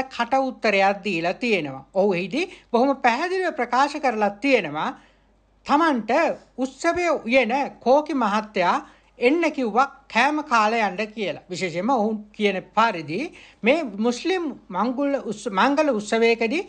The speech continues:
සාමාන්‍යයෙන් විශාල ප්‍රමාණයක් කෑම උයනවා. විශාල ප්‍රමාණයක් කෑම ඉතිරි වෙනවා. ඒ නිසා මේ දරුවෝ පුරුද්දක් විදිහට ඉතුරු වෙලා විසි කරන කෑම කන්න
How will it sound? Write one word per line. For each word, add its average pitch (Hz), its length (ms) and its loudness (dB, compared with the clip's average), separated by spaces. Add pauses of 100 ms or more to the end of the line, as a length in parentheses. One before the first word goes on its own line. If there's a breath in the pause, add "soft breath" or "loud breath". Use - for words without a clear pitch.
(100)
සාමාන්‍යයෙන් 247 760 -2
විශාල 294 400 2
ප්‍රමාණයක් 208 640 -2
කෑම 165 320 -4
උයනවා. 202 500 -2 (240 soft breath)
විශාල 349 400 0
ප්‍රමාණයක් 233 680 0
කෑම 190 320 0
ඉතිරි 185 440 -4
වෙනවා. 190 380 0 (200 soft breath)
ඒ 196 180 0
නිසා 208 340 2
මේ 190 220 -6
දරුවෝ 202 580 0 (180 loud breath)
පුරුද්දක් 339 680 2
විදිහට 240 460 0 (420 loud breath)
ඉතුරු 311 380 0
වෙලා 349 320 2
විසි 214 340 -2
කරන 285 420 0
කෑම 233 360 0 (680)
කන්න 254 340 0